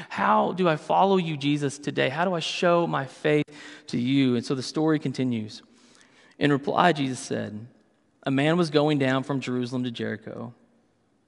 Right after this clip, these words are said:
when he was attacked by robbers. They stripped him of his clothes, beat him, and went away, leaving him half dead. A priest happened to be going down the same road, and when he saw the man, he passed by on the other side."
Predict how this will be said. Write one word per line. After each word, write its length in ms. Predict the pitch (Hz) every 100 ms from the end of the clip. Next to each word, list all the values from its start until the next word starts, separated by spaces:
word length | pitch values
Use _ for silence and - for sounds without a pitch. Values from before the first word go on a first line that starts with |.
| _ _ _ _ -
when 100 | 127
he 60 |
was 100 | 120
attacked 360 | 113 - 110 110
by 80 | 110
robbers. 580 | 110 107 110 - - - _ _ _ _ - - -
They 80 |
stripped 340 | - - 185 156
him 80 | 131
of 100 | 120
his 120 | 120
clothes, 480 | - 117 127 143 -
beat 180 | 131
him, 220 | 127 123 - - - -
and 120 | 120
went 140 | 120
away, 400 | 120 117 117 117
leaving 320 | 117 123 123 120
him 140 | 110
half 360 | - 107 110 -
dead. 320 | - - 127 _ _ _ _ _ _ _ _ -
A 40 |
priest 460 | - - 147 151 -
happened 260 | 123 123
to 60 | 131
be 80 | 127
going 340 | 123 127 127
down 320 | 117 113 117
the 80 | 117
same 320 | - 117 117
road, 180 | 113 113
and 120 | 117
when 80 | 117
he 40 | 113
saw 300 | - 135 139
the 80 |
man, 240 | 123 120 123
he 80 | 120
passed 380 | - 120 120
by 280 | 123 117 117 - - - -
on 140 | 120
the 140 | 117 117
other 160 | 120
side." 460 | 117 120 117 113